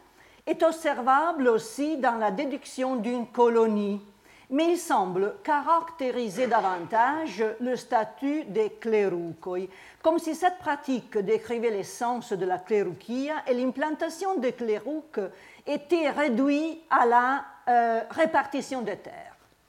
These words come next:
Dans le mot clerukos est absent, à l'inverse, l'idée de détachement, non seulement physique, mais aussi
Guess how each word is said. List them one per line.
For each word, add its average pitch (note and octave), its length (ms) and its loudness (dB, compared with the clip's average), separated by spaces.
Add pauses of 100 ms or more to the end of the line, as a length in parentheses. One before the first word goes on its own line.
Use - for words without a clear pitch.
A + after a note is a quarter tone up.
(400)
Dans C#4 220 2
le D#4+ 180 2
mot F#4+ 200 4
clerukos C4+ 760 0
est A3+ 140 -2
absent, D#4+ 640 0
à A3 80 -2
l'inverse, A#3+ 880 -2 (320)
l'idée C#4 440 0
de B3+ 120 0
détachement, C4+ 1160 0 (500)
non F4+ 200 4
seulement C#4+ 360 0
physique, B3+ 640 -2
mais G3+ 180 0
aussi G#3 400 -4